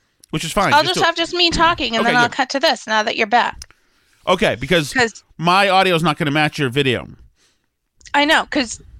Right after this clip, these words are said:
Speaker 2: y-, yeah, it'll be different, but I'll,
Speaker 1: I don't know
Speaker 2: I'll
Speaker 1: what that was that happened, but I apologize.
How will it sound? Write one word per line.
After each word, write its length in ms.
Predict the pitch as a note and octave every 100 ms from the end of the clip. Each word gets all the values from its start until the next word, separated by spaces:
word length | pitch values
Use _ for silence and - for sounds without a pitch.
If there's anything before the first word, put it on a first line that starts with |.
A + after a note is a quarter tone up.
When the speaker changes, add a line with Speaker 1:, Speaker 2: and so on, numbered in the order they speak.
| _ -
Speaker 2:
y-, 140 | A#3 -
yeah, 200 | C4 -
it'll 160 | - A#3+
be 100 | A#3+
different, 360 | A#3+ G#3 - -
but 120 | B3
I'll, 180 | B3+ B3+
Speaker 1:
I 40 |
don't 100 | A3+
know 60 | G3+
Speaker 2:
I'll 140 | C4+
Speaker 1:
what 240 | D#3 A#3 G#3+
that 180 | G#3+
was 200 | E3+ C#3+
that 100 | A#2+
happened, 400 | A#2+ G2+ - A2 - _ _
but 120 | C#3+
I 60 | C#3+
apologize. 580 | C#3 F3+ C#3 A#2 G2+